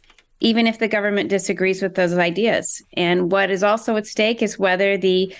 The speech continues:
Constitution will continue to protect against government coercion. This isn't just about Lori. It is about those who disagree with her views and also don't want to have to say things, create speech,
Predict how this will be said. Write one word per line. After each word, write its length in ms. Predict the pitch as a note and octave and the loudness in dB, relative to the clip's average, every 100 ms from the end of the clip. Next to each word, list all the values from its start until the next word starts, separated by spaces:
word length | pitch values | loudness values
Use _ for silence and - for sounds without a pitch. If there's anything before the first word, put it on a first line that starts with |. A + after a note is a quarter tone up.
| - | -14
Constitution 920 | - A3 G#3+ - G#3 A3+ G#3+ C4+ B3+ A3+ | -2 0 0 -4 -2 -2 0 0 2 2
will 120 | G3+ | 2
continue 500 | G3+ F#3 G3+ G#3+ G#3+ | 0 0 0 0 0
to 140 | A3 | -2
protect 460 | G3+ F#3 - G3 - | -2 -6 -4 -6 -6
against 420 | G#3 G3+ G3+ - | -2 -2 -4 -4
government 440 | F#3+ G3 G3+ G3+ - | -2 0 0 -2 -2
coercion. 680 | F#3+ F#3 B3+ C4 D3+ - _ - - _ _ | 0 2 0 -2 -6 -6 _ -20 -20 _ _
This 200 | G3+ G3+ | -2 0
isn't 260 | A#3+ C4+ A#3 | 2 2 2
just 240 | B3 B3 | -2 0
about 320 | A3 G#3+ - | -2 -2 -2
Lori. 540 | F#3 F#3+ G#3+ C4 D#4+ E4 _ _ - | 0 2 4 4 2 0 _ _ -4
It 240 | G#3+ A3 | -4 0
is 240 | A3 G#3+ A3 | 0 0 0
about 400 | G#3+ G#3+ G#3 F#3+ | -2 -2 -2 0
those 340 | G#3+ A3 A3 | -2 0 -4
who 200 | - A3+ | -4 -2
disagree 580 | F3+ G#3+ C4+ E4 A#3 G3 | 0 0 0 -2 0 0
with 140 | F3+ | 0
her 120 | F3+ E3+ | -4 -2
views 460 | E3 E3 E3+ - - | 0 0 0 -4 -8
and 220 | G#3 G#3 - | -4 -4 -2
also 440 | A3 D4+ - A#3+ | -2 -2 -2 -2
don't 280 | F3 F#3 - | 2 0 2
want 240 | F3+ - | 0 0
to 100 | G#3 | -6
have 280 | F#3 F#3 F3 | -6 -6 -8
to 220 | - F#3 F3+ - _ | -6 -4 -4 -10 _
say 400 | - G3+ G3 A3+ | -4 -2 -2 -2
things, 400 | B3 B3+ C4 C4 - | -2 0 0 -2 -6
create 400 | G3 F3+ E3 E3+ | 0 0 -2 -8
speech, 580 | - A3+ A3 A3 - | -4 -2 -2 -4 -10